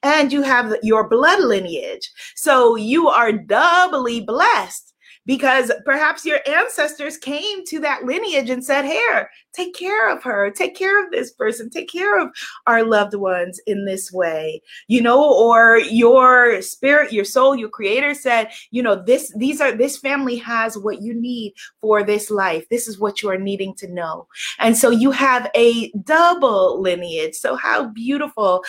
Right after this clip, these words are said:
and how blessed is that? You're not lacking. You don't have less. You never have less. You have more. Type it in the comments again. "I deserve more." You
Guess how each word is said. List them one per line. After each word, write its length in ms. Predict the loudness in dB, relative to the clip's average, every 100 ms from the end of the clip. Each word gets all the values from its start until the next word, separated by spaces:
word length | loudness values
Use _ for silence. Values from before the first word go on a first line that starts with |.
| -12 -4
and 120 | 0
how 200 | 2 2
blessed 420 | 2 4 2 2 -2
is 160 | -2
that? 340 | 0 2 0 0
You're 100 | 2
not 300 | 4 2 2
lacking. 540 | 2 0 -2 -10 -8
You 100 | -2
don't 200 | 0 0
have 200 | -2 -2
less. 460 | -2 -4 -4 -12 -20 _ _ _
You 100 | -2
never 240 | 2 2 2
have 200 | 0 2
less. 380 | 2 0 -2 -8
You 100 | -4
have 240 | -2 -4
more. 680 | -8 -4 0 4 4 4 0 -4 -14 -2
Type 220 | 0 2
it 80 | 2
in 80 | 2
the 120 | 4
comments 320 | 6 6 2
again. 300 | -2 0 0 2
"I 440 | 4 6 4 4 0
deserve 600 | -6 -4 -2 0 0 -2
more." 440 | 0 2 2 0 -6 _ _
You 320 | -8 -2 0